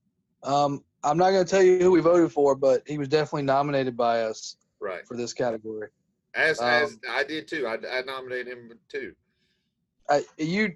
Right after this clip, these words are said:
Speaker 1: you described it really well, though, Heath, talking about what you saw as the, the right check boxes for Fire of the Carolinas. Darius hits them all, and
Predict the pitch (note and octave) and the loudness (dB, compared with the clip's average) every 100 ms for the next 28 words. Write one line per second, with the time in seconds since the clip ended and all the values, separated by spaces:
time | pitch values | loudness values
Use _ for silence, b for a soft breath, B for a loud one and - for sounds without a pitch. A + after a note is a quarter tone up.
0 | - E3 E3+ D#3+ D3+ D#3+ - F#3+ F3 D#3 | -6 -4 -4 -6 -6 -4 2 2 4 4
1 | D#3+ C#3+ C#3+ C3 B2+ C3 B2 - - C#3 | 4 4 4 4 2 2 -6 -8 -2 0
2 | C3+ C3 A#2+ B2 B2 - _ _ _ _ | 0 -2 0 2 2 0 _ _ _ _
3 | _ _ _ _ A2+ B2+ D3+ C#3 - _ | _ _ _ _ -14 -2 0 0 -2 _
4 | C#3+ F#3 G3+ - D3+ C#3 C3 B2 _ _ | -8 -6 -4 0 2 2 2 0 _ _
5 | _ _ _ _ - C3 C3+ B2+ - B2+ | _ _ _ _ -6 0 0 0 -4 -2
6 | B2 A#2 _ B2 B2 C#3 C#3+ C#3+ - _ | -2 -2 _ -6 -2 0 2 0 -4 _
7 | - D#3 A#2 C3 B2+ - B2+ - - C#3 | -4 -2 0 0 -2 -4 -10 -10 -4 -2
8 | C3 D3 C3 B2+ A#2+ C3 A#2+ B2 A#2+ A#2 | 0 2 2 2 0 -2 0 2 0 -2
9 | A2+ - - _ _ _ _ _ - C#3 | -8 -12 -14 _ _ _ _ _ -2 2
10 | D3+ D3 D3 C#3 B2 A#2+ A#2+ A#2+ A#2 _ | 4 2 0 -2 -2 0 0 -2 -6 _
11 | _ _ _ _ B2 B2 A#2+ A#2+ A#2 | _ _ _ _ -6 -2 0 -2 -4